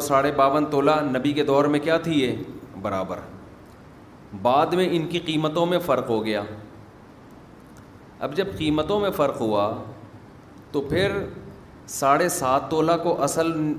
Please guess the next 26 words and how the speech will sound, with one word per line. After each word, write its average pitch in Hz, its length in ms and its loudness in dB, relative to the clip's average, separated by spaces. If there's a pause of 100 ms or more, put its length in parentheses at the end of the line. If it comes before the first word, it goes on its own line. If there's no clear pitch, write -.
(160)
نصاب 147 440 2
بنایا 151 360 2 (100)
جائے 165 260 6
یا 143 180 6 (1200)
ساڑھے 127 300 2
باون 117 300 2
تولہ 110 180 -2 (100)
چاندی 95 280 -4
کو؟ - 120 -14 (1120)
تو - 140 -8
فقہا 139 320 -2
نے 196 160 -2
پھر 208 220 2
اجتہاد 117 680 0
کیا 90 240 -6
ہے۔ 71 100 -10 (840)
اجتہاد 139 580 -2
یہ 147 200 0
کیا 104 240 -2
ہے 127 200 -4 (1040)
کہ 131 120 -2
بھائی 185 180 0
زکوٰۃ 131 680 2
اسلام 143 640 0
میں 165 120 2
نماز 139 760 2